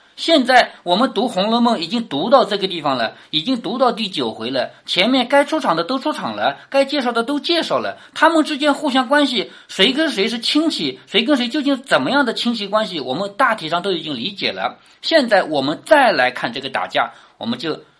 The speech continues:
很容易弄清楚他们为什么打起来，以及为什么这个人他帮的是秦钟而不是去帮金荣，为什么那个人帮金荣而不帮秦钟，这里面的关系我们就能理清了。并且呢，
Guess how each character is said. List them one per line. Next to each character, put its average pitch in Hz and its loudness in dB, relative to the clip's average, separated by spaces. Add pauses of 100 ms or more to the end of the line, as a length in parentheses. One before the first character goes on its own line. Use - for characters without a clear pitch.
很 135 -4
容 123 0
易 208 0
弄 196 -2
清 226 -2
楚 127 -6
他 - -8
们 151 -2
为 285 0
什 151 -4
么 131 0
打 110 0
起 - -8
来， 113 -2
以 131 -2
及 135 -4 (220)
为 302 2
什 180 -2
么 156 0 (100)
这 359 0
个 262 -2
人 185 -2 (160)
他 277 4
帮 320 4
的 302 4
是 196 -6
秦 196 -4
钟 240 -4
而 139 0
不 202 -8
是 160 -6
去 139 -10
帮 147 -2 (100)
金 208 -2
荣， 127 -2 (180)
为 285 0
什 226 -6
么 196 2
那 294 2
个 247 -4
人 180 -2
帮 220 2
金 240 -2
荣 180 0
而 131 0
不 175 -8
帮 180 0
秦 131 -10
钟， 160 -6 (360)
这 320 0
里 254 0
面 160 -2
的 180 -2
关 202 2
系 180 -8
我 131 -6
们 135 -4
就 170 -4
能 165 -6
理 104 -10
清 175 -10
了。 - -6 (420)
并 277 2
且 190 0
呢， 170 0